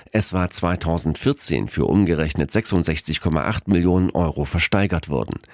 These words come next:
Kurze Zeit später bekannte sich die Gruppe in dem sozialen Netzwerk X für die Tat, schrieb dazu: „Wir müssen jetzt handeln, bevor es zu spät ist.“ Die wirre Erklärung der Chaoten:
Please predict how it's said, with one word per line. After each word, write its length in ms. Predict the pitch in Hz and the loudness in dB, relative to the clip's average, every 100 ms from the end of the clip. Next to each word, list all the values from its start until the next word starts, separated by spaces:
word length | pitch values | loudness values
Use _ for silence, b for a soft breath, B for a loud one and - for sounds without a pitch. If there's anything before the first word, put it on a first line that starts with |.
| B B B B | B B B B
Kurze 320 | - 156 - 107 | 2 4 4 2
Zeit 240 | 107 87 | 0 0
später 340 | - 131 - | 0 0 0
bekannte 440 | 82 80 101 135 101 | -2 -2 0 0 -2
sich 160 | 87 | -4
die 100 | - | -6
Gruppe 320 | 73 80 - 147 | -2 0 0 0
in 220 | 113 110 | 2 2
dem 120 | 101 | 2
sozialen 480 | 95 - 87 85 87 | 0 0 0 2 2
Netzwerk 540 | 87 - 95 92 - | 0 0 -2 -2 -4
X 300 | 131 - - | -4 0 0
für 180 | - 80 | 0 -2
die 140 | 69 | -2
Tat, 340 | - 104 160 - B B - | 2 2 2 -2 B B -4
schrieb 320 | - 156 - | 0 0 0
dazu: 420 | 90 - 127 165 B B B | -2 2 4 4 B B B
„Wir 240 | 78 120 131 | 2 4 4
müssen 320 | 123 - 120 | 2 2 4
jetzt 320 | 117 - - | 2 0 0
handeln, 320 | 135 135 131 | 4 6 6
bevor 360 | 113 98 107 120 | 4 2 2 2
es 180 | 98 - | 2 -2
zu 80 | 92 | -2
spät 340 | - 107 - | 0 0 0
ist.“ 320 | 69 - - _ _ B B B B - | 0 0 -2 _ _ B B B B -2
Die 240 | 92 78 73 | 0 2 2
wirre 320 | 135 139 - | 2 0 0
Erklärung 500 | 80 - 113 127 95 | -6 0 2 2 2
der 140 | 76 | 0
Chaoten: 540 | - - 98 - 165 | -2 0 -2 2 0